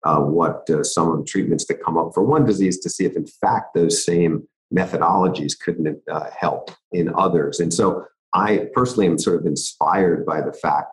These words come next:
that people are taking A L S and trying to draw some connections with some other diseases.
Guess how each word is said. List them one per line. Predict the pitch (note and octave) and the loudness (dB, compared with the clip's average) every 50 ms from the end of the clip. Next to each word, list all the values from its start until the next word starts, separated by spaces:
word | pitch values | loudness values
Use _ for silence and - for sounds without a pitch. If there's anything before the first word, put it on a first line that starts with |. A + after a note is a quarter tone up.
| - | -6
that | E2+ D#2 - - - _ _ _ | -6 -6 -6 -6 -12 _ _ _
people | - A2+ - - F#2 F2 | -2 0 2 2 2 2
are | - E2 E2+ F#2 F2 - | 4 4 2 2 2 0
taking | - - F2+ E2+ - E2+ E2 D2+ - | 0 0 0 0 0 -2 -4 -2 -2
A | E2+ D#2+ | -2 0
L | E2 D#2+ D#2 F#2+ | 0 0 0 2
S | G#2+ F#2 F2+ - | 0 0 0 -2
and | - D#2+ D#2+ - | -6 -8 -8 -6
trying | - - F2+ E2+ F2 F2 E2 E2+ | 0 2 2 4 4 2 0 -2
to | - - - | -6 -12 -6
draw | - F2 D#2+ E2 | -2 0 0 2
some | E2 - - D#2 D2+ - | 0 -2 -4 -6 -6 -6
connections | - D#2+ D#2+ E2 D#2+ - - F2+ D#2+ - - | -4 -2 -2 -2 -2 -2 -4 -6 -6 -4 -4
with | C#2+ C#2+ | -6 -4
some | - D2 D2 E2+ | -4 -2 2 2
other | G#2+ G#2+ G#2+ F#2+ | 4 4 2 2
diseases. | F2+ F#2 F2 E2+ F2+ F2 E2+ E2+ F2 D#2+ D#2 D#2 - - - _ | 2 0 -2 0 2 2 2 2 0 0 0 -2 -2 -6 -10 _